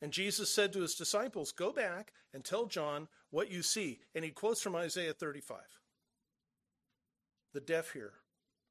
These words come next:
the blind see, the lame walk, and the poor have the gospel preached to them." Jesus says, "I'm fulfilling Scripture. I'm fulfilling the prophecies that were given in agreement with Moses."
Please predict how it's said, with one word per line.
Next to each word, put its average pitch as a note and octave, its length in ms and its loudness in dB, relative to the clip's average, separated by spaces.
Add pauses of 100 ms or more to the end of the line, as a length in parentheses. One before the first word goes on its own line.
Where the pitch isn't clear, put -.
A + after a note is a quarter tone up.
(200)
the C3 80 -16
blind C#3+ 360 -4
see, A2 400 -8 (140)
the C3+ 100 -6
lame C#3+ 320 -4
walk, A#2+ 440 -10
and C3+ 120 -12
the A#2+ 60 -12
poor B2+ 280 -6
have B2 140 -6
the C#3 80 -8
gospel D3+ 420 -6
preached - 380 -12
to C#3 80 -6
them." B2+ 120 -8 (320)
Jesus G#3 440 0
says, D#3+ 360 4 (240)
"I'm F3 240 -2
fulfilling D#3+ 1000 0 (260)
Scripture. F#3+ 680 -2 (220)
I'm E3+ 180 -2
fulfilling A3 580 2
the D3+ 100 0
prophecies F#3 800 -2
that D#3+ 220 2
were C#3+ 120 -4
given D#3 460 2
in D3 120 -2
agreement C#3+ 580 -2
with C#3+ 160 -4
Moses." E3+ 600 -2